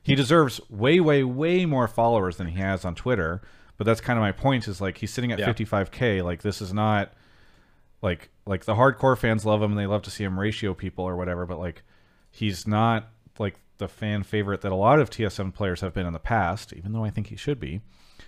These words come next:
Speaker 1: And, and so I worry, I, I'm, like, in my mind, T S M should have balled out again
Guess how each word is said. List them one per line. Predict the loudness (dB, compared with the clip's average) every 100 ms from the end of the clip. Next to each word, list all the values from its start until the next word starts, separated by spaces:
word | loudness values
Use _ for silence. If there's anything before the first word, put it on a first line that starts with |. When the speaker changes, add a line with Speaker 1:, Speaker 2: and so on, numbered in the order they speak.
| -20 -20 -12 0
Speaker 1:
And, | 4 4 4 2 -2 -10 -20 _ -20 _
and | -2 -2
so | 4 6 4
I | 4 4 4
worry, | 4 2 4 4 4 2 2 0 -2
I, | 0 -2 2
I'm, | 0 2 -2
like, | -4 -6 -6 -16 -20 -20 -8
in | 2
my | 4 6
mind, | 4 4 2 -2 -8 _ -20 _ _ -6
T | 2
S | 2 2
M |
should | -2 0
have | 0 -2 -2
balled | 4 6 6
out | 4
again | 2 0 0 -2 -4